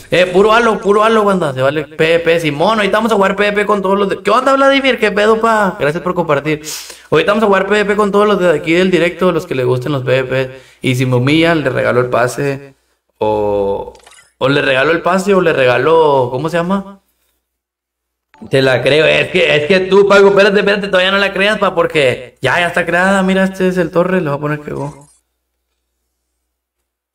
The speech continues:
Todavía no estoy muy seguro tú, Paco, porque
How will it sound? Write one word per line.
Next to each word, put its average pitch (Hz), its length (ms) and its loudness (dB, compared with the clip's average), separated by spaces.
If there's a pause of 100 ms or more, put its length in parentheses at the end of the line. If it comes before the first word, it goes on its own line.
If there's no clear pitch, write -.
(380)
Todavía 147 300 0
no 185 80 0
estoy 185 160 0
muy 185 120 -2
seguro 185 380 2
tú, 190 560 4
Paco, 170 260 0
porque 135 600 -4